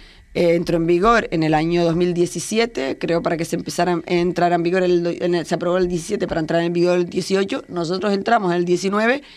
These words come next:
y no estaba todo, pero se fue caminando. Teníamos a veces hasta quince mesas de contratación a la vez y, por tanto, eh,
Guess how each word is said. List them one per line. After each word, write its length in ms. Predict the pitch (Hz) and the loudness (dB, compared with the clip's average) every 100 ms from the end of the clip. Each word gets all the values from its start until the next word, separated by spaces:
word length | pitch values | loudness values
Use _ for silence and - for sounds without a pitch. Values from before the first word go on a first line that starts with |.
| - | -12
y 80 | 180 | -8
no 100 | 220 | -6
estaba 320 | 247 - 202 | -6 -2 -2
todo, 320 | - - 208 | -2 -4 -4
pero 160 | - 170 | -4 -6
se 160 | 170 | -6
fue 220 | 160 180 165 | -4 -2 0
caminando. 500 | 151 151 139 - - - - - - | -2 -2 -6 -8 -14 -20 -20 -20 -4
Teníamos 480 | 180 170 208 226 220 | 0 2 2 2 2
a 40 | |
veces 220 | 214 247 | 0 0
hasta 220 | 240 208 185 | 0 0 0
quince 460 | 220 233 - 208 | 0 0 0 0
mesas 460 | 202 220 - 233 226 - - - | 0 -2 0 -2 -2 -12 -20 -6
de 260 | 185 190 180 | 2 2 4
contratación 800 | 170 165 165 151 165 175 196 220 | 2 2 0 0 0 2 2 4
a 60 | |
la 140 | 180 180 | 4 4
vez 220 | 220 - - - - - - - - | 2 -4 -14 -20 -20 -20 -20 -8 0
y, 120 | 208 | 2
por 200 | 185 - | 2 2
tanto, 560 | 180 196 214 269 285 - _ _ - - | 2 2 2 0 0 -4 _ _ -16 0
eh, 640 | 214 202 196 190 190 185 | 4 6 6 6 4 2